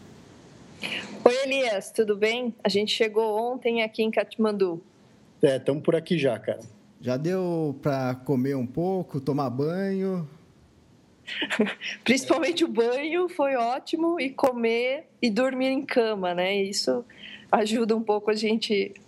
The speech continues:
Speaker 1: pra gente descansar melhor.
Speaker 2: É, deu, deu pra comer muito, cara. O garçom do hotel aqui ficou assustado com os meus pedidos.
Speaker 3: Comeram dalbá?
Speaker 1: Não, pelo amor de Deus, não mais. <laughs>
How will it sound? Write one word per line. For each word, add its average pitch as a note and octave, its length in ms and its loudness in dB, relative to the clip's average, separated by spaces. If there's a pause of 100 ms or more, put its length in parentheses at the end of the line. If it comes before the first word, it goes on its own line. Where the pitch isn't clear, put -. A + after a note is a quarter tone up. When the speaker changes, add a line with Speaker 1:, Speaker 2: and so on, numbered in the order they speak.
Speaker 1:
pra G3 260 4
gente G3+ 320 0
descansar F#3 760 0 (120)
melhor. - 420 2 (220)
Speaker 2:
É, C3 120 6
deu, C3 140 2
deu D#3 260 2
pra D#3+ 120 -2
comer F#3 200 2
muito, D3+ 300 0
cara. A#2+ 180 2
O A#2+ 60 -2
garçom B2+ 400 2
do D3 80 2
hotel C#3 320 0
aqui C#3 220 -2
ficou C3+ 500 2
assustado B2 540 0
com C3 100 0
os B2 60 2
meus B2 180 0
pedidos. A2 640 -2 (840)
Speaker 3:
Comeram E3+ 360 -2
dalbá? C#3 540 -4 (1800)
Speaker 1:
Não, A#3 480 2
pelo G3+ 220 0
amor G#3 240 0
de G#3+ 100 -10
Deus, F#3 440 0
não G3+ 180 2
mais. G3+ 260 0 (760)
<laughs> - 760 -2